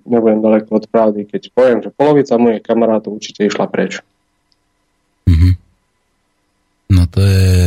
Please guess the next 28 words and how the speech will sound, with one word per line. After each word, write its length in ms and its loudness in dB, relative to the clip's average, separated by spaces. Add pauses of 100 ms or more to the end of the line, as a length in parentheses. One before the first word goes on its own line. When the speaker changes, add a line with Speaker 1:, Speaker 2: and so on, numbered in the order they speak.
Speaker 2:
polovica 520 0
kamarátov, 800 0
to 160 -4
ti 280 0
chýba 400 0
polovička 640 -2
ľudí. 380 2
Teda. 200 -2
Speaker 1:
Ja 120 2
neviem, 220 4
tak 240 -2
ako 260 -4
s 100 -2
kým 200 2
sa 140 -4
rozprávam, 680 2
tak 160 -8
všetci 240 -4 (100)
proste 460 -2 (280)
buď 180 2
robia 260 2
štátne 400 0
správy, 360 0
aby 160 0
mali 260 2
nejakú 280 0
istotu 520 -4
prežitia, 680 0